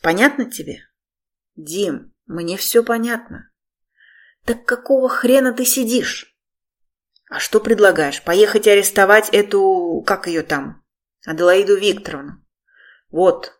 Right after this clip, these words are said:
Аделаиду Викторовну, на основании того, что она не любит бывшую невестку?"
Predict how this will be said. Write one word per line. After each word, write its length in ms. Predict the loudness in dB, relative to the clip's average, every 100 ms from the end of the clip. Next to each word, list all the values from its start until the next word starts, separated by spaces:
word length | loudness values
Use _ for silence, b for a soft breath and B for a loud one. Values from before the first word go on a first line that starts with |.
| _ -14
Аделаиду 520 | 0 4 4 4 0
Викторовну, 720 | 0 0 -2 -10 -10 -14 -18 -8
на 100 | -4
основании 520 | 0 2 2 2 0
того, 260 | 0 4 4
что 200 | 4 -4
она 160 | -2
не 140 | -4 -2
любит 300 | -2 -2 -6
бывшую 400 | -4 -2 -2 -4
невестку?" 680 | 0 0 0 -6 -10 -16